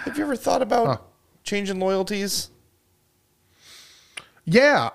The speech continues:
Speaker 2: uh, actually, a few years ago, when I was working Lawrence's show,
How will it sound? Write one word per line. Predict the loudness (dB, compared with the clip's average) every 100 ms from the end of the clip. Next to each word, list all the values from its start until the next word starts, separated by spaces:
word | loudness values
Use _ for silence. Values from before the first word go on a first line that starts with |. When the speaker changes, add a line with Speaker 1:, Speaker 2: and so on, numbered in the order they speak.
| 4
Speaker 2:
uh, | 6 6 6
actually, | 4 2 0 -4 -4
a | -6
few | -4 -2
years | 0 0 0
ago, | 0 0 0 -4 -12 -20 _ 0
when | 2
I | 4
was | 2 0
working | 0 0 0 -2
Lawrence's | 0 2 0 -2 -4 -2
show, | -2 0 0 0 -4 -6